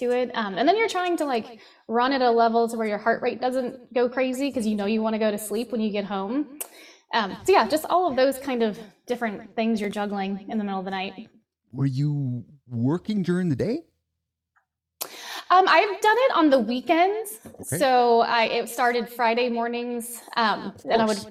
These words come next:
Speaker 1: and yeah, Sunday.
Speaker 2: Yeah.
Speaker 1: Um, yeah.
Speaker 2: But that,
Speaker 1: But my
Speaker 2: yeah.
Speaker 1: kids had, like, soccer games, so you're still trying to,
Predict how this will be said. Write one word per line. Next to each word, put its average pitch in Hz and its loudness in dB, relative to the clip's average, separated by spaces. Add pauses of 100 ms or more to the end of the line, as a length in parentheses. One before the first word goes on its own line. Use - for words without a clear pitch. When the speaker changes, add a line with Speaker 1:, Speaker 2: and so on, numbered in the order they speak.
Speaker 1:
and 214 4 (220)
yeah, 226 -2 (160)
Sunday. 247 2 (180)
Speaker 2:
Yeah. 165 -4 (180)
Speaker 1:
Um, 196 -2 (340)
yeah. - -6 (840)
Speaker 2:
But - -12
that, 117 -2
Speaker 1:
But 302 4
my 311 4
Speaker 2:
yeah. - 0
Speaker 1:
kids - 4
had, 311 4
like, 262 2
soccer 277 0
games, 277 -4
so 277 -2
you're 240 -2
still 294 -4
trying 247 -4
to, 214 -4